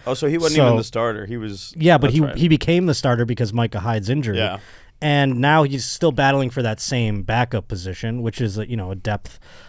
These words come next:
Speaker 2: spot in the, in the secondary. But Vontae Davis, though, what he did, for those who don't know, is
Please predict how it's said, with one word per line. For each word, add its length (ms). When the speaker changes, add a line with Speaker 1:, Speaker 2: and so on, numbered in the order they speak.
Speaker 2:
spot 360
in 120
the, 200
in 120
the 80
secondary. 680
But 240
Vontae 640
Davis, 380
though, 120
what 180
he 200
did, 480
for 160
those 200
who 60
don't 180
know, 220
is 400